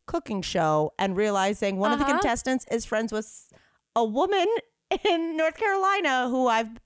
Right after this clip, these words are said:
Speaker 1: been drunk on a golf cart with."
Speaker 2: Wild.
Speaker 1: Isn't that crazy?
Speaker 2: Absolutely
Speaker 1: Junie and
Speaker 2: wild.
Speaker 1: Kitty. Do you not wanna watch that cartoon?
Speaker 2: A hundred percent.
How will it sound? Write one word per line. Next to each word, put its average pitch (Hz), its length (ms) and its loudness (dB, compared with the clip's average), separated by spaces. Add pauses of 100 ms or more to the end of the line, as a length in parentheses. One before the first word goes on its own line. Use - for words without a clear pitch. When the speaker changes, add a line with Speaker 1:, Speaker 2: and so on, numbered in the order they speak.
(240)
Speaker 1:
been 269 140 2
drunk 247 240 0
on 233 80 -2
a 202 60 -2
golf 143 200 0
cart - 200 -6
with." - 260 -8
Speaker 2:
Wild. 262 720 0
Speaker 1:
Isn't 415 260 -2
that 277 240 -4
crazy? - 240 -4
Speaker 2:
Absolutely 277 640 -2
Speaker 1:
Junie 359 420 4
and 196 100 2
Speaker 2:
wild. 180 80 -6
Speaker 1:
Kitty. 196 280 2
Do 185 140 -2
you 285 60 4
not 359 180 2
wanna 392 140 2
watch 349 240 0
that 330 140 -2
cartoon? 294 460 2
Speaker 2:
A 294 100 4
hundred 339 480 2
percent. 196 520 -8